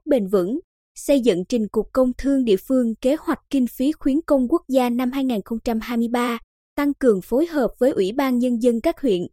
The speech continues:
thành phố, thị xã tiếp tục đẩy mạnh công tác khuyến khích phát triển công nghiệp, tiểu thủ công nghiệp, phổ biến cơ chế, chính sách khuyến khích phát triển công nghiệp thương mại tỉnh.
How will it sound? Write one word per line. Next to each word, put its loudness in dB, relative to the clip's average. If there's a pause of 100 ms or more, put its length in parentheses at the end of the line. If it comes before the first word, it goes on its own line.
(280)
thành -6
phố, -2 (420)
thị 2
xã -4 (100)
tiếp 4 (100)
tục 4
đẩy 0
mạnh -2
công 0
tác -4
khuyến 0
khích -2
phát -4
triển 0
công -2
nghiệp, 4 (300)
tiểu 4
thủ 2
công 0
nghiệp, 4 (340)
phổ 4
biến 0
cơ 4
chế, 2 (360)
chính 4
sách -2
khuyến -2
khích 0
phát -2
triển 2
công 0
nghiệp 2
thương -2
mại -2
tỉnh. -4